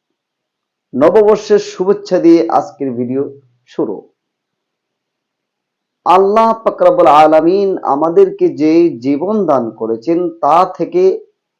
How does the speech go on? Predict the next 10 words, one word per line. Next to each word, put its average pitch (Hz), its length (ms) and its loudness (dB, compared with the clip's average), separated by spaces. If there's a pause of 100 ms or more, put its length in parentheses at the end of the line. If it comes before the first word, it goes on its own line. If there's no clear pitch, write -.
(680)
আরো 160 200 4 (140)
একটি 143 320 -2 (120)
বছর 135 380 0 (140)
চলে 127 260 -2
গেল। 98 160 -10 (1600)
আমি 180 320 2
আপনি 147 280 0 (100)
একটাই 160 460 -2 (100)
বছর 165 420 0 (2000)
কতটুকু 208 480 -4